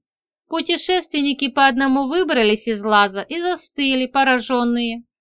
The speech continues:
Солнце ушло в тучи, из тёмного неба сыпал снег. Раньше они видели снег только на картинках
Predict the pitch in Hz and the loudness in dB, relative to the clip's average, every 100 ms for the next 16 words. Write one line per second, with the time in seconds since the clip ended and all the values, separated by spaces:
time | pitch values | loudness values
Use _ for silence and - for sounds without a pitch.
0 | _ _ _ - 294 277 277 285 269 254 | _ _ _ 0 2 2 0 0 0 -2
1 | - 269 254 - 277 311 - 202 175 _ | -2 -2 -2 -6 -6 -4 -2 -4 -6 _
2 | _ _ 240 240 - 269 254 240 233 233 | _ _ -4 -4 0 2 4 4 4 2
3 | 311 330 214 - 320 302 277 - - 202 | 2 0 0 -2 -6 -2 -2 -4 -4 -4
4 | 190 - _ _ _ _ _ _ 208 254 | -4 -10 _ _ _ _ _ _ 2 6
5 | 277 285 - 233 233 233 233 214 226 220 | 6 4 2 4 4 4 2 2 2 2
6 | 220 220 214 - 339 320 285 277 269 262 | 0 -2 -2 -2 -2 0 -2 0 -2 -4
7 | 262 226 208 196 196 | -2 -2 0 -2 -6